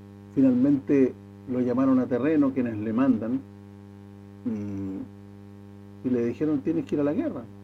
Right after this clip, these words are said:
Le pidieron: "Tienes que bombardear Irak". ¿Crees tú que esa guerra terminó?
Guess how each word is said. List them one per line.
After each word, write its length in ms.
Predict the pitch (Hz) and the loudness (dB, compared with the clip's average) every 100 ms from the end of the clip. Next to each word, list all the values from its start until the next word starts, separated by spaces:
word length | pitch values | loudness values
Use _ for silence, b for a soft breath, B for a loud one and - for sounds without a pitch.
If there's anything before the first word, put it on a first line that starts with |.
| 101 101 101 202 101 101 101 101 101 101 101 101 101 | -14 -14 -14 -14 -14 -14 -14 -14 -14 -14 -16 -16 -4
Le 180 | 123 269 | 4 6
pidieron: 460 | 135 127 156 156 - - | 6 6 6 4 -2 -4
"Tienes 220 | 165 156 | -2 -2
que 80 | 170 | 0
bombardear 400 | 151 135 139 147 | 2 2 4 4
Irak". 260 | 156 202 202 202 202 202 202 202 202 202 202 202 202 202 202 101 101 101 101 | 4 0 -4 -12 -18 -18 -18 -18 -18 -16 -16 -16 -16 -16 -16 -16 -18 -16 0
¿Crees 260 | 151 170 | 2 2
tú 180 | - 175 | 2 0
que 140 | 170 151 | 2 0
esa 200 | - 135 | 2 2
guerra 420 | 127 131 120 110 | 4 4 2 0
terminó? 540 | 101 110 107 101 131 | -2 -4 -2 -2 -2